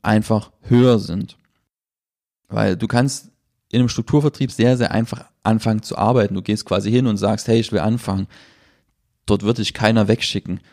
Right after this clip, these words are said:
Auch wenn da irgendwie immer gefakte Bewerbungsgespräche passieren, um irgendwie künstlich Hürden zu simulieren. Also mir wurde auch gesagt, ich habe ein Bewerbungsgespräch dort, als ich das erste Mal dort bin. Das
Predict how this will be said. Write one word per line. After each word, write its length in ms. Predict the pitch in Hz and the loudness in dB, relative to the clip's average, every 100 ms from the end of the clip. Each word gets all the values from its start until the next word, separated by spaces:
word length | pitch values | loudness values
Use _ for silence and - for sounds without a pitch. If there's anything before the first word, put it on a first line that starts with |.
| _ _ _ | _ _ _
Auch 220 | - - | -10 -4
wenn 180 | 98 113 | 0 2
da 140 | 110 101 | 4 4
irgendwie 440 | 113 113 107 101 | 4 4 2 2
immer 260 | 107 104 101 | 2 2 0
gefakte 500 | 98 113 123 - 104 | -2 0 0 2 2
Bewerbungsgespräche 1080 | 98 117 139 120 - - 113 - 127 127 131 | 4 4 2 -2 -6 -8 -8 -2 -2 -2 -2
passieren, 480 | 123 113 120 123 | -6 -2 2 2
um 180 | 98 104 | 2 -2
irgendwie 300 | 90 113 101 | -4 -4 -4
künstlich 540 | - 127 135 110 - - _ _ _ _ _ _ _ _ _ _ _ _ _ | -4 -4 -4 -8 -8 -12 _ _ _ _ _ _ _ _ _ _ _ _ _
Hürden 460 | 98 123 139 151 135 | 2 4 4 2 -2
zu 160 | - | -4
simulieren. 680 | 117 127 131 120 127 135 135 - _ _ | -4 0 0 0 0 0 -2 -6 _ _
Also 180 | - 104 | -6 0
mir 140 | 110 | 2
wurde 160 | 107 78 | 2 2
auch 160 | 104 120 | 2 2
gesagt, 280 | 113 110 | 0 0
ich 100 | 73 | 0
habe 140 | 101 107 | -4 -2
ein 60 | |
Bewerbungsgespräch 960 | 98 76 101 123 123 - - - 120 120 | -4 -4 -4 -4 -6 -8 -12 -4 -4 -2
dort, 180 | 127 123 _ _ _ _ _ _ _ _ _ | -6 -6 _ _ _ _ _ _ _ _ _
als 180 | 110 123 | -2 0
ich 80 | 110 | 0
das 100 | 107 | 0
erste 220 | 123 123 | 0 0
Mal 120 | 120 | 0
dort 280 | 120 120 - | 2 -2 2
bin. 240 | 113 113 117 | 0 2 -4
Das 200 | 110 | -8